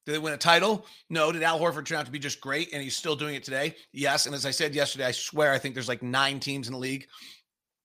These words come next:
last year who, if they could figure out how to move seventeen million or whatever it was to get Al Horford for a first-round draft pick from Oklahoma City, would have won the title last year.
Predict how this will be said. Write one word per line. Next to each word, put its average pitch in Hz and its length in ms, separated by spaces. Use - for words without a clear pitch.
last 143 360
year 143 160
who, 139 80
if 127 80
they 131 120
could 123 160
figure 143 220
out 139 100
how 131 80
to 135 100
move 139 200
seventeen 143 420
million 143 280
or 135 40
whatever 131 220
it 135 60
was 135 260
to - 80
get 165 160
Al 151 180
Horford 151 340
for 147 120
a 131 40
first-round 143 440
draft 135 240
pick 151 120
from 151 140
Oklahoma 131 320
City, 139 220
would 123 160
have 120 60
won 120 120
the 113 60
title 101 280
last 85 180
year. - 60